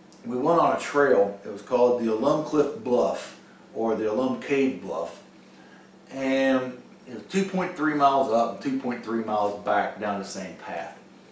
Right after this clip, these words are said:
Uh, great little hike. If you ever get a chance, I highly recommend it, doing on any of the paths up there in the Smoky Mountains. It's really, uh, really a neat place. Uh, just, uh, be out in nature, you know,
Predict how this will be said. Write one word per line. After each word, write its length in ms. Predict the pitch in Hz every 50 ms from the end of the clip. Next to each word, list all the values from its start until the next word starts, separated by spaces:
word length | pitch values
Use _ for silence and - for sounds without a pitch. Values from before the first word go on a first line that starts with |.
| - - - - - - - - - - -
Uh, 240 | - 98 95 95 95
great 300 | 95 - 143 156 165 170
little 160 | 175 170 147
hike. 320 | - - 131 139 143 135
If 120 | - - 107
you 100 | 113 123
ever 100 | 127 127
get 120 | 135 135
a 80 | 131 123
chance, 320 | - - 127 131 131 -
I 20 | -
highly 320 | - 117 120 123 123 123
recommend 420 | 123 120 - 110 110 113 113 113
it, 140 | 117 - -
doing 160 | 117 113 110
on 240 | 110 110 107 101 104
any 200 | 107 113 127 113
of 40 | 98
the 60 | 95
paths 400 | - - 95 92 - - - -
up 140 | 87 85 -
there 100 | 85 85
in 60 | 85
the 60 | -
Smoky 300 | - - 101 92 85 -
Mountains. 340 | 90 82 85 85 87 92 95
It's 160 | 95 90 -
really, 380 | - 98 101 101 101 98 92 92
uh, 240 | 90 87 85 82 - -
really 260 | - 101 110 107 104 101
a 60 | 95 92
neat 260 | 92 101 101 104 -
place. 580 | - - 101 101 101 101 - - - - - - - - - - - -
Uh, 200 | - 90 87 87 82 87
just, 400 | 98 113 110 - - - - 104
uh, 240 | 101 98 95 85 85 82 -
be 160 | - 113 110
out 300 | 107 110 110 107 107 110
in 160 | 104 101 98
nature, 640 | 95 104 107 110 110 - 113 107 104 101 101 95 - 98
you 60 | 101 95
know, 220 | 95 90 87 87